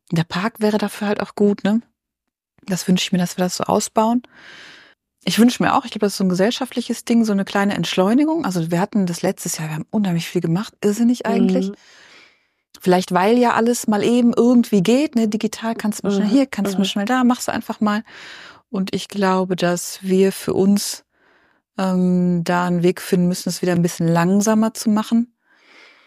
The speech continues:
Speaker 1: Dafür mehr echt Gespräche mit
Speaker 2: Mhm.
Speaker 1: echten Leuten
Speaker 2: Mhm.
Speaker 1: beisammen zu führen. Und ich glaube, privat wäre das auch so. Also
Speaker 2: Mhm.
Speaker 1: privat würde ich mir auch wünschen, es ist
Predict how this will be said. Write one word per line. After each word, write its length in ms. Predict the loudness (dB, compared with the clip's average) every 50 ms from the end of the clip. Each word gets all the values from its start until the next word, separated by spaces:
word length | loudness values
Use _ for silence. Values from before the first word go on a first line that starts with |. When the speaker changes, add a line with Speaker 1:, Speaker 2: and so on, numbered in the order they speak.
| _ _ _ _
Speaker 1:
Dafür 320 | -4 -4 -2 0 0 2
mehr 460 | 2 2 2 2 2 0 0 -2 -4 -6 _ -20 _ _
echt 360 | -6 -6 -6 -8 _ -20 -20 -20 _
Gespräche 540 | -8 -8 -8 -6 -4 -2 -2 -2 -2 -4 -4
mit 160 | -2 0 0
Speaker 2:
Mhm. 40 | 0
Speaker 1:
echten 260 | 0 0 0 0 0 0
Leuten 440 | 2 0 0 0 -2 -2 -2 -2 -2 -2
Speaker 2:
Mhm. 280 | -2 -2 -4 -6 -12 _ _ _
Speaker 1:
beisammen 400 | 2 2 4 4 4 2 2 0
zu 120 | -2 -6
führen. 320 | -8 -4 -4 -4 -4 -4 -6 _ _ _ _ _ _ _ _ _ _ _ _ _ _ _ _ _ _ _ _ _ _ _ _ _
Und 140 | -2 -2 -2
ich 120 | -2 -4
glaube, 580 | -2 0 2 4 4 2 2 2 0 0 0 -2
privat 380 | -4 -6 -2 2 2 2 2 2
wäre 100 | 0 0
das 140 | 0 -2 -2
auch 160 | -2 -4 -4
so. 260 | -6 -8 -10 -10 -10 -12 -8 -6
Also 160 | -2 -2 -2
Speaker 2:
Mhm. 60 | 0
Speaker 1:
privat 240 | 0 2 2 2 2
würde 100 | 2 0
ich 80 | 0 2
mir 120 | 0 0
auch 140 | 0 0 -2
wünschen, 320 | -2 -2 -2 -2 -2 -4
es 140 | -4 -4 -6
ist 280 | -8 -8 -10 -12 -16